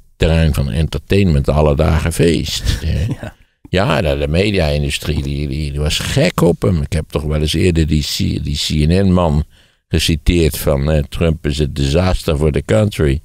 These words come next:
Speaker 1: but it's great for C N N." <laughs> Wat verdubbelde de, altijd de kijkcijfers. We hadden dat hier in de tijd met Pim Fortuyn ook natuurlijk. Zodra Pim op het, eh, scherm verscheen, verdubbelde de kijkcijfers.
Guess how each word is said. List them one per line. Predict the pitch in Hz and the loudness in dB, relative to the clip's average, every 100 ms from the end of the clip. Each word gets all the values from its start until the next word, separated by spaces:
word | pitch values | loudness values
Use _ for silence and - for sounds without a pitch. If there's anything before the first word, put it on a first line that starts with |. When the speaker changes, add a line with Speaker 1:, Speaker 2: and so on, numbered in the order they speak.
| - _ _ _ - | -12 _ _ _ -4
Speaker 1:
but | 69 71 | -2 0
it's | 76 82 | -4 -2
great | 87 98 117 | 0 2 0
for | - | 0
C | 78 | 0
N | 85 85 87 98 131 | 2 2 2 2 2
N." | 117 - | 0 0
<laughs> | 104 95 - _ - | 0 -2 -4 _ -10
Wat | - 107 | -4 -2
verdubbelde | 101 78 101 95 85 78 | -2 0 2 2 2 2
de, | 87 | 2
altijd | 92 80 69 | 2 2 0
de | |
kijkcijfers. | 78 110 117 - - 95 80 58 64 - - _ _ - - | 0 2 0 0 0 0 0 -2 -6 -10 -20 _ _ -12 -6
We | - | -2
hadden | 110 87 | 0 2
dat | 80 80 | 2 0
hier | - 80 78 | 0 2 2
in | |
de | 76 78 | 2 2
tijd | 90 85 - | 2 2 0
met | 90 - | -4 0
Pim | 92 87 | 0 0
Fortuyn | 80 78 87 98 113 | 0 -2 0 0 0
ook | 143 156 | 0 0
natuurlijk. | 156 135 139 90 71 - | 0 0 0 0 0 -4
Zodra | - - 69 78 78 | -12 -10 -4 0 0
Pim | - 95 85 80 | 0 0 2 2
op | 78 | 0
het, | 80 76 - | -4 -6 -6
eh, | - - | -6 -8
scherm | - - 113 104 | -4 0 0 0
verscheen, | 82 - 82 67 - - - - _ | -4 -2 0 0 -4 -14 -20 -20 _
verdubbelde | - 78 90 87 92 | -4 0 2 2 2
de | 92 | 0
kijkcijfers. | 101 110 143 131 90 67 - - - - | 0 2 0 0 -2 -2 -4 -8 -10 -12